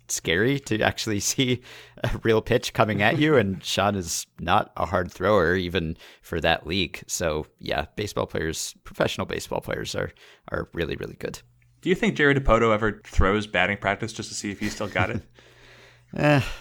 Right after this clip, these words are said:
Speaker 1: that's what he has Ichiro for. We got, uh, another email in that vein from Eric, who said, "I play in a sandlot baseball league in Tokyo that is just baseball, except everything is a bit more relaxed.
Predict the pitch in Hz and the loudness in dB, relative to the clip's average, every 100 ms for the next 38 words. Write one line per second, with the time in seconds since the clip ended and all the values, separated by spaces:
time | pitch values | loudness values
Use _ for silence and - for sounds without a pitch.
0 | - - - 87 85 90 82 78 92 80 | -10 -10 -6 -4 -2 -2 -4 -6 -4 -4
1 | - 95 92 - - - - - - - | -2 -2 -2 -8 -20 -12 -8 -8 -8 -12
2 | - 107 117 143 151 147 135 120 120 - | -10 -6 4 8 8 6 6 8 8 4
3 | - 107 135 170 110 95 101 98 98 - | -2 -2 2 4 6 4 6 6 6 2
4 | 107 101 92 - 82 110 98 87 98 - | 0 2 0 -2 2 2 2 -2 -8 -2
5 | 92 85 - 151 107 - - 90 - 92 | 0 0 4 6 6 4 -2 -4 2 2
6 | 85 - - - - 110 110 127 123 127 | 2 -8 -20 -20 -4 0 2 4 4 4
7 | 113 107 104 - 170 185 147 139 - 117 | 2 2 2 4 2 4 8 8 8 2
8 | 123 - 95 92 92 92 - 92 87 - | 2 4 2 4 0 -2 -6 -6 -4 -4
9 | - 80 78 90 87 85 - 92 - - | -2 0 0 -2 -6 -6 -4 -4 -2 2
10 | 127 - 131 127 113 - 107 - - 175 | 2 6 6 8 2 -2 -2 -2 0 2
11 | 156 135 131 113 92 82 101 92 85 80 | 4 2 2 0 0 -2 -2 0 -2 0
12 | 80 120 - - | 4 4 4 -8